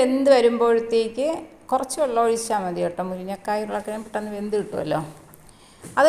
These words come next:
വെന്ത് വരുമ്പോഴത്തേക്ക് നമുക്ക് മിക്സിയുടെ ജാറിലേക്ക് തേങ്ങ, മഞ്ഞൾപ്പൊടി, പിന്നെ പച്ചമുളകും ചെറിയ ഉള്ളിയാണ് ചേർക്കുന്നത്. ജീരകവും വെളുത്തുള്ളിയൊന്നും ചേർക്കാറില്ല മുട്ട അവിയലിന്. അ-, എന്നാൽ ടേസ്റ്റ് മാറിപ്പോകും. പ-, പച്ചക്കറി അവിയലിൻ്റെ ടേസ്റ്റ് ആയിരിക്കും.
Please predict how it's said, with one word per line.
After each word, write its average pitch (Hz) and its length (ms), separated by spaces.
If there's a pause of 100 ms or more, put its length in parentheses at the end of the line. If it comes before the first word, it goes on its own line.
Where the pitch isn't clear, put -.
വെന്ത് 262 260
വരുമ്പോഴത്തേക്ക് 233 800 (100)
നമുക്ക് 220 320 (420)
മിക്സിയുടെ 220 480
ജാറിലേക്ക് 208 580 (100)
തേങ്ങ, 196 340 (180)
മഞ്ഞൾപ്പൊടി, 190 680 (460)
പിന്നെ 277 260
പച്ചമുളകും 220 680 (100)
ചെറിയ 233 380
ഉള്ളിയാണ് 196 420 (100)
ചേർക്കുന്നത്. 247 540 (240)
ജീരകവും 233 420
വെളുത്തുള്ളിയൊന്നും 226 640
ചേർക്കാറില്ല 202 640
മുട്ട 190 160 (120)
അവിയലിന്. 180 480 (640)
അ-, 226 180
എന്നാൽ 277 240
ടേസ്റ്റ് 240 400
മാറിപ്പോകും. 196 760 (100)
പ-, 208 220
പച്ചക്കറി 226 520 (140)
അവിയലിൻ്റെ 202 440
ടേസ്റ്റ് 180 360
ആയിരിക്കും. 165 360